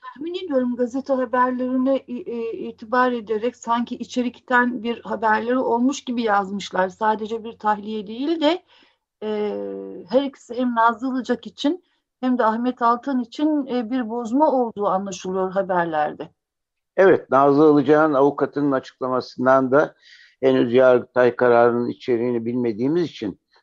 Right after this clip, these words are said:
Speaker 2: tam bir şey söyleyemeyiz. diyor. Ama, e, tabii, e, Nazlı Hanım, e, ikinci yerel mahkemenin, İstanbul'daki yirmi altı Ağır Ceza Mahkemesi'nin verdiği ikinci Yargıtay kararını bozulmasına uyarak verdiği ikinci karardan sonra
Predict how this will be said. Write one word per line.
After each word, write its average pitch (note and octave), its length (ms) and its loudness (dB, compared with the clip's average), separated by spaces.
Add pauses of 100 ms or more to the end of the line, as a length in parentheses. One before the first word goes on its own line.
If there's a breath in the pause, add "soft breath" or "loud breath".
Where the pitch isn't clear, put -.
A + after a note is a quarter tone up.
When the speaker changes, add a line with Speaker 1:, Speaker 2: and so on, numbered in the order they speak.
(140)
Speaker 2:
tam B2+ 240 2
bir A2 40 -6
şey C#3+ 200 -4
söyleyemeyiz. B2+ 920 2
diyor. D#3 260 4 (380 loud breath)
Ama, C3+ 480 0
e, A2+ 200 0
tabii, B2 360 -2
e, A#2+ 280 -4 (880)
Nazlı A2 400 0
Hanım, A#2+ 380 0 (160)
e, - 260 -4
ikinci A2+ 1080 0
yerel A2 560 2
mahkemenin, G2 720 -4
İstanbul'daki G#2 560 -2
yirmi G2+ 200 0
altı G#2 240 0
Ağır G#2+ 160 4
Ceza F#2+ 300 -2
Mahkemesi'nin G2+ 880 -4 (300)
verdiği G2+ 440 2
ikinci G2+ 420 -6
Yargıtay G2 580 2
kararını G2 360 0
bozulmasına F#2 680 -4
uyarak G2 440 0
verdiği F#2+ 360 0
ikinci G2+ 300 -6
karardan F#2+ 440 2
sonra F2+ 280 -4